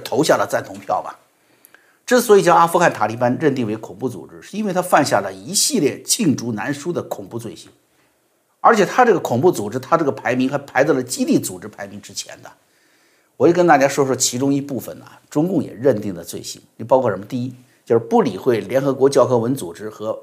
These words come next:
外国非政府组织的反对，摧毁巴米扬大佛。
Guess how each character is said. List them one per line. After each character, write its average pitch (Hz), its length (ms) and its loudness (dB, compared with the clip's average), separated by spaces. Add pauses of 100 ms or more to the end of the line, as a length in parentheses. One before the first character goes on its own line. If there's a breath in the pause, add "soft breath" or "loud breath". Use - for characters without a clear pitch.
外 135 180 6
国 107 140 -2
非 170 220 0
政 160 160 0
府 120 100 -6
组 92 200 -10
织 101 60 -14
的 120 60 -6
反 95 220 -12
对， 131 240 -6 (400)
摧 160 300 2
毁 104 240 -10 (440)
巴 117 220 4
米 101 180 -6
扬 87 160 -14
大 - 200 -10
佛。 - 140 -20